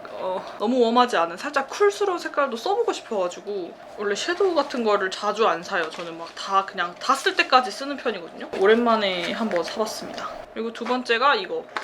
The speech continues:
마스카라인데 지베르니 밀착 센서티브 마스카라 롱래쉬 블랙 원 플러스 원인데요. 이렇게 엄청 얇아요. 진짜 얇아. 와, 내 손가락보다 얇아.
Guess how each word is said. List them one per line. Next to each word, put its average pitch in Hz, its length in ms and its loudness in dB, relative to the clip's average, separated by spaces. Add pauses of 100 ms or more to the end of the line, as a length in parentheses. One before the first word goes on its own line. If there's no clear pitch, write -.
(100)
마스카라인데 240 920 2
지베르니 294 840 2
밀착 220 500 0
센서티브 311 1120 -4
마스카라 - 760 2
롱래쉬 208 880 -6
블랙 196 300 -4 (240)
원 185 120 -2
플러스 262 380 4
원인데요. 180 560 0 (380)
이렇게 - 220 -10
엄청 320 380 -2
얇아요. 175 400 4 (220)
진짜 220 440 4
얇아. 160 320 -2
와, 175 260 -4
내 180 80 -2
손가락보다 285 540 -2
얇아. 156 140 -4